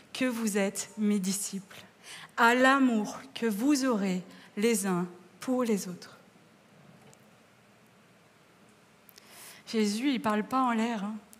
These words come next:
L'amour dont tu nous parles, c'est pas le monde des bisounours, c'est pas, «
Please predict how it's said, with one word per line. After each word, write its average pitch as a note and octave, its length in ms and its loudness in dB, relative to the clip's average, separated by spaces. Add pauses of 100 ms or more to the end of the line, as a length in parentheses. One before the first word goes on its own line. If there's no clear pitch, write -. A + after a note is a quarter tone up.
(720)
L'amour G#3+ 320 2
dont G#3+ 120 -2
tu G3+ 160 -4
nous G3 140 -2
parles, C#4 220 0
c'est C4 200 -6
pas D4 160 -2
le D4+ 100 -2
monde A3+ 180 0
des G#3 120 2
bisounours, B3 480 0
c'est - 100 -16
pas, « C4+ 100 -6